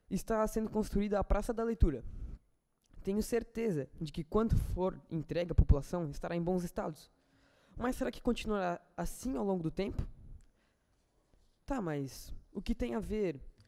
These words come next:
durabilidade e qualidade de nossas praças com os impostos? Aí voltamos para a frase da lixeira da praia de Governador Celso Ramos.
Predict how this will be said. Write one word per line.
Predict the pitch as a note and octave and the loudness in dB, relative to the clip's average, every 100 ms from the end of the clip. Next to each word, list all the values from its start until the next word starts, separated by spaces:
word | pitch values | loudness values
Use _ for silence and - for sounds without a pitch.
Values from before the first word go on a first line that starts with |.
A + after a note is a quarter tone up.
| - | -8
durabilidade | F#3 G#3+ G3 F#3+ D3 E3 G3 | -2 0 0 -2 -2 -2 -2
e | - | -2
qualidade | F#3 F3 D3+ D#3+ E3 | -2 0 0 0 -2
de | D3+ | -8
nossas | D#3 D#3 D3+ - | -8 -6 -6 0
praças | D#3 D3+ - A#3 - - _ _ _ | 2 2 -2 -6 -12 -18 _ _ _
com | - A#3+ | -8 -6
os | A3+ F#3 | -6 -6
impostos? | F#3+ G3 F#3 - - - - - - - _ _ _ _ - | -4 -4 -4 -6 -10 -12 -16 -16 -18 -20 _ _ _ _ -12
Aí | C3+ | -10
voltamos | C3 D#3 D#3+ E3 - | -6 -4 -2 -2 -2
para | F3+ E3+ | -2 0
a | |
frase | - F3 E3+ | 0 0 0
da | F#3 | -2
lixeira | F#3 E3+ F3 F3+ | -4 -2 -2 0
da | F3+ | 0
praia | F3 F3 | 0 -2
de | E3 | -4
Governador | F3 F3 F3 | -4 0 -2
Celso | - F3+ | -2 -4
Ramos. | A3 D#3 - | -4 -4 -6